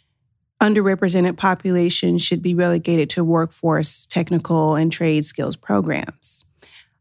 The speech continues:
I'm saying that when we create these programs,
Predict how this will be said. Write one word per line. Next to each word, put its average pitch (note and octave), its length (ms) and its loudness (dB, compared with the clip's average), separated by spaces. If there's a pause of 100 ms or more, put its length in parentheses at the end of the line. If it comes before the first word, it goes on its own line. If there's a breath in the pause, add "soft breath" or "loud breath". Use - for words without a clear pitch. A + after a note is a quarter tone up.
(180)
I'm C#4+ 220 2
saying F3 380 0
that E3+ 100 2
when F3 240 4
we C4+ 180 2
create F3 640 -2
these D#3+ 160 0
programs, D#3+ 840 -4